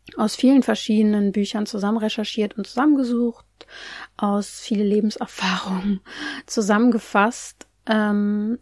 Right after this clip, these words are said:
ich bin der Meinung und, ähm, habe das auch schon am eigenen Leib erfahren dürfen, dass, äh, die psychosomatische Bedeutung von Symptomen unseres Körpers immer auch mindestens fünfzig Prozent mit reinspielen, wenn wir ein Symptom haben.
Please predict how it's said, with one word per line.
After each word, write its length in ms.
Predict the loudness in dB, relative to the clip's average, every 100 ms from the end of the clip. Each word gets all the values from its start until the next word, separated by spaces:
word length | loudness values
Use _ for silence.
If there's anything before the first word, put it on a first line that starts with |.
| -4
ich 180 | -2 4
bin 140 | 4
der 100 | 4
Meinung 720 | 2 2 4 6 8 8 6
und, 580 | 2 -2 -2 -6 -18 -16 -8
ähm, 460 | -6 -6 -6 -8 -12 _ _ _ _ _ _ _ _ -12
habe 300 | -2 0 2
das 180 | 0 -2
auch 140 | -6
schon 160 | -2 -2
am 100 | 0
eigenen 300 | 2 4 2
Leib 240 | 0 -2
erfahren 340 | -2 2 4 6
dürfen, 340 | 4 2 -6 -6 -20 -20 -20 -20 -4
dass, 320 | -2 -2 -4 0
äh, 180 | 2 4
die 140 | 0
psychosomatische 920 | 0 0 2 2 2 2 2 0 -6
Bedeutung 640 | -6 0 2 2 0 0 -2
von 320 | -2 0 0
Symptomen 580 | 0 -2 4 6 6 4
unseres 320 | -2 -6 -10
Körpers 680 | -2 0 2 0 -2 -4 -14 -20 -20 -20 _ _ 8
immer 380 | 8 8 4
auch 260 | 4 4 6
mindestens 680 | 6 6 6 4 4 -2 2
fünfzig 440 | 2 4 2 -2
Prozent 380 | -4 -4 -2 0
mit 260 | -2 -4 0
reinspielen, 920 | 2 2 2 -4 -2 2 2 2 0
wenn 220 | -2 0
wir 120 | 0 0
ein 120 | -2
Symptom 500 | -2 -4 -4 -4 2
haben. 380 | 4 6 6